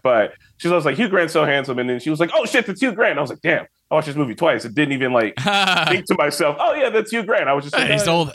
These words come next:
Speaker 2: old man Hugh Grant with a couple more
Speaker 1: <laughs>
Speaker 2: pounds. Does she like Sense and Sensibility, the Ang Lee one?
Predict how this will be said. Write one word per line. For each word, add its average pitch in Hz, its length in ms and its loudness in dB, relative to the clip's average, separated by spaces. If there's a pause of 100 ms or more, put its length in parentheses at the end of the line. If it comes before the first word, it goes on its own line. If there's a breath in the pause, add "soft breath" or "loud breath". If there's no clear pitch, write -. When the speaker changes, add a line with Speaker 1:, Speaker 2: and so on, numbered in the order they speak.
Speaker 2:
old 190 260 2
man 170 280 2
Hugh 123 160 -2
Grant 120 260 0
with 120 100 0
a 120 40 -2
couple - 260 2
more 135 200 2
Speaker 1:
<laughs> - 20 2
Speaker 2:
pounds. 127 260 0 (280 loud breath)
Does 180 100 -2
she 214 120 0
like 214 200 0
Sense 220 260 -2
and 185 100 -10
Sensibility, 185 640 2
the 165 160 0
Ang 147 220 2
Lee 160 160 2
one? 180 300 2